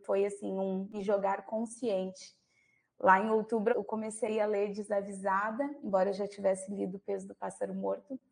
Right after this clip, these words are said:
Mas aí agora eu precisava estar consciente pra me jogar nessa leitura.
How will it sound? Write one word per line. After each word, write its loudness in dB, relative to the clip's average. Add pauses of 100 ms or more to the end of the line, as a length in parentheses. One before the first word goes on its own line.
(320)
Mas 8
aí 8
agora 8
eu 0
precisava 2
estar -2
consciente -4
pra 0
me 0
jogar 0
nessa -2
leitura. -2